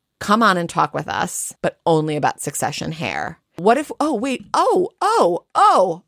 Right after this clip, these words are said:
oh, wait. I'm trying to figure out a way to make money off this, and it's occurring to me as we go. I am so obsessed with money. It's something that my mother did to me. Um, all of you, give me three pounds.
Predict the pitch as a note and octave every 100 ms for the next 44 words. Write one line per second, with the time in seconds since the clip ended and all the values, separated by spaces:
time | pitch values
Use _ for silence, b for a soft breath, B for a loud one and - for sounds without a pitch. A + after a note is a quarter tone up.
0 | - A4+ - F#3 F3+ G#3+ B3 C#4 - -
1 | G#3+ B3+ B3 D#4 D#4 C#4+ B3 A#3 G3+ A3
2 | F#3+ F3+ F3+ D#3+ F3+ E3+ - - F3 E3
3 | F3 D#3 D3+ D#3+ C3+ A2+ - b b b
4 | b b b _ D#3+ F#3+ A3+ E4 E4 _
5 | _ G3 G3+ - C#3+ - - - D3+ D3
6 | D3 C#3 - D#3 D3+ C#3+ C#3+ C#3 C#3 C3+
7 | D3+ D3 _ B B B - F#3+ F#3+ F#3
8 | F#3+ F#3 - _ _ - A3+ B3 B3+ G3+
9 | E3 - - A3+ _ _ _ - A3+ F#3
10 | G3+ F3 - - A#3 G#3 A#3+ C#4 C#4 G3
11 | D#3 -